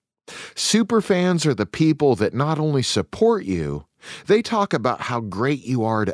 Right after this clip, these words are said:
other people. They aren't just your fan, they also create new fans for you. They are creating small amounts of social proof for you when you aren't even in the room with them.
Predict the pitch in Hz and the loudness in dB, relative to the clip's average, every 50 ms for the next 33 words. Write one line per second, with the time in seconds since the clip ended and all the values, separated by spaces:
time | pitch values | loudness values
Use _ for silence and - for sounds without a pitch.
0 | - - 110 120 117 123 110 104 - - 92 69 - - - 58 53 - _ _ | -4 -2 -2 0 2 0 0 -2 -4 -6 -8 -8 -8 -8 -12 -12 -12 -14 _ _
1 | _ _ _ _ - - - - - - 202 226 233 214 170 113 123 135 117 - | _ _ _ _ -20 -18 -18 -12 -2 0 0 2 2 0 0 0 -2 -2 -2 -2
2 | - 110 107 127 170 196 196 180 - - 104 85 76 69 64 65 69 73 73 - | -2 2 4 4 4 4 2 0 -2 -4 -4 -2 -2 -4 -6 -6 -6 -8 -8 -10
3 | _ _ - 156 151 - - 143 175 190 - - 170 131 - - - - 139 139 | _ _ -2 -2 -2 0 0 0 0 0 0 0 0 0 0 -4 -6 -2 0 2
4 | 139 139 143 139 127 - 95 104 110 139 165 202 220 233 - - - 92 92 98 | 2 2 2 0 -2 -2 -2 0 2 2 2 2 2 0 -2 -2 -4 -2 0 0
5 | 104 120 131 131 - - - - 156 170 208 247 262 233 151 82 107 98 110 - | 0 0 -2 -2 -4 -6 -2 0 2 2 4 2 2 0 0 -2 -4 -8 -12 -16
6 | _ _ _ _ _ _ _ - - - - - - - 202 208 196 175 - - | _ _ _ _ _ _ _ -20 -18 -18 -16 -8 0 2 2 2 2 0 -2 -4
7 | - 190 180 180 175 165 147 110 104 - - - - 127 123 127 139 151 170 170 | -2 0 2 2 2 2 0 -2 -2 -2 -2 -2 -2 0 0 0 0 0 0 0
8 | 151 135 131 135 139 139 127 - - 107 90 - - - - 127 135 135 - - | 2 0 0 0 -2 -4 -4 -6 -6 -6 -4 -4 -2 0 2 2 2 2 0 -2
9 | 120 104 - - - 160 160 202 196 - - 113 98 85 82 82 85 90 98 110 | -4 -4 -4 -4 0 0 2 2 0 -4 -2 0 2 2 2 2 0 0 0 0
10 | 143 151 175 180 185 196 202 202 202 190 196 190 196 190 185 160 123 113 110 123 | 0 0 0 0 0 2 2 2 2 2 2 2 2 2 2 0 0 2 2 2
11 | 147 190 226 247 254 233 151 90 - - - 76 65 60 57 57 55 - | 4 2 2 2 0 0 -2 -2 -2 -4 -6 -6 -6 -6 -10 -12 -12 -14